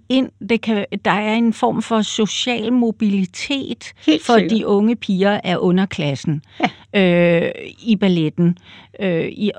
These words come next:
Speaker 1: i starten af attenhundredetallet.
Speaker 2: Ja.
Speaker 1: Det synes jeg er rigtig, rigtig spændende, fordi vi kender jo flere eksempler på det.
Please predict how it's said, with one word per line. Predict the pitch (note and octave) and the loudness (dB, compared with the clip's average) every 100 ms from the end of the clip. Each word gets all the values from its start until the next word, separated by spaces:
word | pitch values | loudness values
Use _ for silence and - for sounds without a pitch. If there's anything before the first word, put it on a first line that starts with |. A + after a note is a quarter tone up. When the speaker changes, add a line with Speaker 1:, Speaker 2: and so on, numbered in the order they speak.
| G2+ F#3 | -4 -2
Speaker 1:
i | |
starten | F#3 - F3 - G3 F#3 - | -2 -2 -4 -2 -2 -2 -2
af | E3 - | -4 -2
attenhundredetallet. | D#3+ G3 G3 F#3 E3+ - C#3 F#3+ | -2 2 2 2 0 -4 -2 -2
Speaker 2:
Ja. | |
Speaker 1:
Det | F#3 A3 | -2 -4
synes | A#3+ - | -6 -4
jeg | A3+ A3 G#3 | -4 -4 -4
er | G3 - F#3+ F#3 | -4 -6 -10 -8
rigtig, | A#3 G#3+ G3+ | -8 -8 -8
rigtig | F3 A3+ | -8 -8
spændende, | - F#3 F3+ G3 G#3 | -8 -6 -4 -4 -4
fordi | F#3+ F#3+ | -6 -6
vi | F#3+ | -8
kender | - G3+ G#3 | -4 -4 -2
jo | G#3+ F#3+ | -2 -4
flere | G3+ A3 | -4 -4
eksempler | A3 - F3+ - G3+ | -4 -6 -6 -6 -6
på | - F#3 | -2 -2
det. | F3+ G#3 | 0 -2